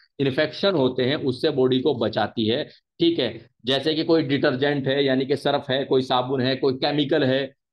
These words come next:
कोई मतलब दवाई है, कोई, अ, pesticide है जो कि खाद वाद है, कोई जो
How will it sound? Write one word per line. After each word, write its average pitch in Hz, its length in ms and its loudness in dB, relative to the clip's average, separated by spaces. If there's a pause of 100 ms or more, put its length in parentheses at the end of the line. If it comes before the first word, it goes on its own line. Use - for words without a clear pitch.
कोई 151 280 0 (260)
मतलब 131 320 -4
दवाई 135 340 0
है, 139 280 0
कोई, 143 460 -2
अ, 147 80 -8 (960)
pesticide 139 580 0
है 123 180 2
जो 123 180 2
कि 135 280 -2 (240)
खाद 127 280 0
वाद 127 300 0
है, 123 160 0
कोई 127 380 0 (360)
जो 131 420 0